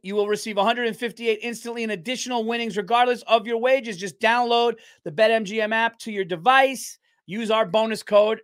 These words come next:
Easy Burr, B U R R. Sign up. You deposit at least five and you get a hundred and fifty-eight in bonus bets, regardless of the outcome of your wager.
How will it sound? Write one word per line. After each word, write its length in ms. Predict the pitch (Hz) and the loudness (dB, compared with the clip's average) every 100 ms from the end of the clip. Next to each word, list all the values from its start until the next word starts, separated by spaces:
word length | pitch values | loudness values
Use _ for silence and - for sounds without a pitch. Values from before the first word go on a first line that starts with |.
| _ | _
Easy 340 | 208 208 226 | -8 -6 -6
Burr, 440 | 196 135 208 240 208 | -4 4 6 6 0
B 180 | 127 233 | -2 -4
U 320 | 220 233 220 | -2 -4 0
R 220 | 202 208 208 | 2 2 2
R. 200 | 233 240 | -2 -2
Sign 380 | - 226 233 | -4 -2 0
up. 200 | 233 254 _ _ _ | 0 0 _ _ _
You 80 | 180 | -8
deposit 440 | 175 190 220 208 208 | -4 2 2 2 -2
at 80 | 214 | -4
least 220 | 220 - | -6 0
five 280 | 220 220 208 | 2 2 0
and 100 | 202 | -6
you 40 | |
get 160 | 185 196 | -2 -2
a 60 | 190 | 0
hundred 240 | 208 196 | -2 -4
and 140 | 196 | -8
fifty-eight 600 | - 196 - 190 180 175 - | -4 -6 -4 -2 -2 -2 -4
in 120 | 165 | 0
bonus 320 | 175 202 196 | 4 4 2
bets, 260 | - 185 - | -2 -2 -2
regardless 380 | 156 196 196 196 | -2 0 0 -6
of 40 | |
the 120 | 175 | -6
outcome 300 | 165 170 180 | -4 -4 -4
of 100 | 156 | -8
your 100 | 156 | -6
wager. 340 | 143 135 117 | -6 -6 -8